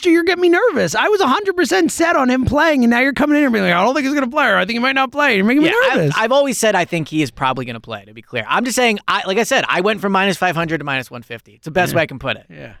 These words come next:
Speaker 2: For all those gamblers.
Speaker 1: Yeah. <laughs>
Speaker 2: Two years ago, Elliot would have been like, "What, what are you talking
Speaker 1: All right,
Speaker 2: about?"
Speaker 1: quickly before we get out of here, a couple other notes. And, um, Eagles, uh,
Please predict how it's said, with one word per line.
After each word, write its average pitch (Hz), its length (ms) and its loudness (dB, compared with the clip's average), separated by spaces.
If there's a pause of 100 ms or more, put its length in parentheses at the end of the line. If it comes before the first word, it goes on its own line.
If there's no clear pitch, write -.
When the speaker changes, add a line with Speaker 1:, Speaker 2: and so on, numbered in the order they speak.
(140)
Speaker 2:
For 156 100 -4
all 143 100 2
those 139 140 -2
gamblers. 113 420 -8
Speaker 1:
Yeah. - 920 -4 (100)
<laughs> 175 160 0
Speaker 2:
Two 208 80 2
years 208 240 2
ago, 160 140 0
Elliot 135 260 0
would 127 80 -6
have 127 80 -6
been 120 80 -12
like, 117 80 -16
"What, 135 180 -12
what 135 140 -10
are - 20 -6
you 139 120 -4
talking 180 160 0
Speaker 1:
All 175 40 4
right, 156 200 2
Speaker 2:
about?" - 80 -16
Speaker 1:
quickly 220 300 0
before 170 260 -2
we 165 60 4
get 160 100 2
out 143 120 2
of 139 40 2
here, 139 60 2
a 135 40 -6
couple 160 240 -2
other 147 380 0
notes. 131 580 0
And, 123 300 0
um, 113 420 -6
Eagles, 143 460 0
uh, 120 500 2